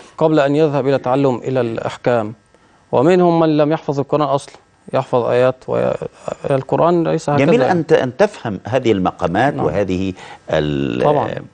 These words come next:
Speaker 2: القدرات الفنية،
Speaker 1: مم.
Speaker 2: ولكن وأنت يعني فاهم حدود تعاملك معها إزاي؟
Speaker 1: صح.
Speaker 2: ولا إيه؟
Speaker 1: آه، طبعًا، طبعًا. بس هي مراحل.
Speaker 2: مم.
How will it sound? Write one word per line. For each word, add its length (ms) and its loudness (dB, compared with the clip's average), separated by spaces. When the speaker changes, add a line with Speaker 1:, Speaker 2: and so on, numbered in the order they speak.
Speaker 2:
القدرات 680 0
الفنية، 580 -2
Speaker 1:
مم. 60 6
Speaker 2:
ولكن 500 4
وأنت 720 4
يعني 460 0
فاهم 580 2
حدود 260 2
تعاملك 500 0
معها 220 2
إزاي؟ 360 2
Speaker 1:
صح. 220 -2
Speaker 2:
ولا 200 4
إيه؟ 180 2
Speaker 1:
آه، 140 4
طبعًا، 300 -4
طبعًا. 280 -2
بس 280 -2
هي 400 6
مراحل. 360 2
Speaker 2:
مم. 140 -10